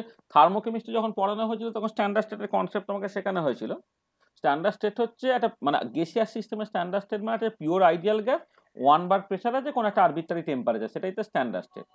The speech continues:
তাহলে আমি তো আইডিয়াল গ্যাস ধরে নিয়েছি, পিওর আইডিয়াল গ্যাস ধরে নিয়েছি, টেম্পারেচার ফিক্সড রেখেছি। এবারে প্রেশার, ইনিশিয়াল কন্ডিশনটা, মানে প্রেশার যখন ধরো ওয়ান বার, সেটা হচ্ছে স্ট্যান্ডার্ড স্টেট হয়ে গেল এইটা। তাহলে when পি ওয়ান equal to one bar, then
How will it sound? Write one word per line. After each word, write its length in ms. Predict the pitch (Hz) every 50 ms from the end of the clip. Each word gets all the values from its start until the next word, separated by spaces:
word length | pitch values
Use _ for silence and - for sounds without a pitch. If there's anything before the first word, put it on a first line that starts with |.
| - _ _ _ _ _ _ -
তাহলে 140 | - 156 165 180
আমি 80 | 220 220 -
তো 60 | 247 247 - - 151 175
আইডিয়াল 260 | 208 190 233 233 233 220
গ্যাস 100 | 247 233 202 220
ধরে 140 | 220 233 233 233
নিয়েছি, 260 | 233 233 233 - 247 - _ _ _ _ _ _
পিওর 160 | - 190 208 202 202 202
আইডিয়াল 260 | 202 185 220 220 220 220
গ্যাস 120 | 226 214 196
ধরে 120 | 214 208 214 214
নিয়েছি, 240 | 220 220 - - - - _ _ _ _ _ _ -
টেম্পারেচার 420 | 175 190 185 190 220 214 220 226 - -
ফিক্সড 220 | 208 196 196 - - 214
রেখেছি। 260 | 196 220 202 254 294 359 - _ _ _ - -
এবারে 180 | 147 160 170 180 175 - -
প্রেশার, 280 | 165 190 190 - 175 160 165
ইনিশিয়াল 300 | 175 202 196 - 247 240 226 233
কন্ডিশনটা, 560 | 202 190 185 196 - - 123 120 117 - - - 220
মানে 120 | 180 139 135 -
প্রেশার 240 | 151 - 190 180 160 160
যখন 160 | 180 180 175 175 -
ধরো 160 | 165 147 117 - 117
ওয়ান 160 | 147 202 226 196 139
বার, 140 | 117 139 - - - _ _ _ _
সেটা 140 | - 143 156 190
হচ্ছে 160 | 190 214 202 -
স্ট্যান্ডার্ড 360 | - 175 156 170 170 190 185
স্টেট 160 | - - 160 - 131
হয়ে 120 | 110 104 98
গেল 100 | 104 123 - 370 _ _ _ _ _ - 143
এইটা। 200 | 135 110 127 - 349 _ _ _ -
তাহলে 140 | 127 123 117 143
when 100 | 151 160 - - _ _ _ -
পি 80 | 143 151 170
ওয়ান 140 | 196 214 220 214
equal 180 | 208 226 214 190 214
to 40 | 165 165 185
one 100 | 202 180 131
bar, 140 | 117 113 - - _ _ _ _ _ _ _ _ _ _ _ _ _ _ _ _ - 104 107 117
then 220 | 202 262 247 180